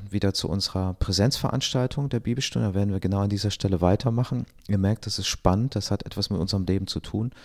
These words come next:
Also herzliche Einladung kommenden Mittwoch um neunzehn Uhr wieder hier in der Gemeinde. Und bitte meldet euch auch an zu den künftigen Advents- und Weihnachtsgottesdienste. Wir werden zwei feiern und da wollen wir das mit ganzer Freude machen, so wie wir das heute gelesen haben. Wir haben Grund dazu.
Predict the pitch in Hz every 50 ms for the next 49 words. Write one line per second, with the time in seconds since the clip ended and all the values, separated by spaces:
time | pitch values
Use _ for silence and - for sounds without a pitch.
0 | - - - - - - - - - 90 - 90 90 101 - - - - - -
1 | - - 95 104 107 113 113 113 113 113 107 113 110 - - - - - - -
2 | 104 101 95 92 90 87 104 123 - - - 120 120 - - - 90 92 92 92
3 | 92 - - - - - - 110 127 127 - - - 90 87 - - 110 107 98
4 | 90 - 80 78 78 82 95 107 113 127 151 - - - - - - - - -
5 | - - - - - - - - - 98 95 131 - - 123 117 107 117 117 -
6 | - - - - - 101 - - - 107 110 - - - - 107 101 101 - -
7 | 110 110 - - - 113 101 - 98 92 - - 87 - 90 98 107 123 135 -
8 | - - - 101 104 104 - - - - - - 90 95 98 110 120 104 - -
9 | - - 82 - 78 - - - 80 82 - - - 80 80 - 90 85 92 92
10 | 92 - 98 95 - - - 92 92 87 - - 107 113 123 131 135 - - -
11 | - - - - - - - - - - - - 104 101 95 101 104 107 104 104
12 | 104 101 - 104 - - - - - - 95 95 - 113 120 - - - 127 131
13 | 139 - - 127 - - - 107 107 104 98 95 85 80 78 80 - 92 87 -
14 | 104 101 101 101 92 90 90 87 - - - 107 107 - - - 95 101 110 110
15 | 113 - 110 104 98 101 98 95 95 98 98 101 95 92 - 107 107 104 - 85
16 | 78 - - - - - 71 69